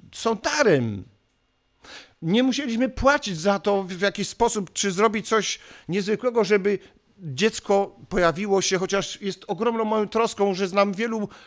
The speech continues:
ludzi, którzy pragną mieć dzieci i z jakiegoś powodu nie mają ich.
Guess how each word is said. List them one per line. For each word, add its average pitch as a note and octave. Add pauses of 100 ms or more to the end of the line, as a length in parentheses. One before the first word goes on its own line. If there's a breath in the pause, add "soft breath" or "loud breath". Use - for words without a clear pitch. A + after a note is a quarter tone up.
ludzi, G3+
którzy G#3
pragną G#3+
mieć E3+
dzieci D#3+ (440 loud breath)
i F#3
z D#3+
jakiegoś G#3
powodu G#3+
nie G#3
mają G3+
ich. G#2+